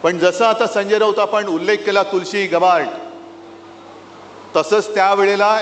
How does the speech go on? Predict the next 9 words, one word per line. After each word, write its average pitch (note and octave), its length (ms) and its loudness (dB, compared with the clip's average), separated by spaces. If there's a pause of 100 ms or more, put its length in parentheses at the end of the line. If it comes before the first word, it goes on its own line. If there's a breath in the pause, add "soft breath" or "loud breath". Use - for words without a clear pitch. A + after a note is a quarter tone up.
एक F#3 300 -4
परदेशी G3 480 0
पत्रकार G3 500 0
आल्या F3 220 2
होत्या, F#3 160 -2
ताया F3 320 -2
झिंकीन, D3 480 -4 (1200)
हो D#3 120 2
ना, G3 140 0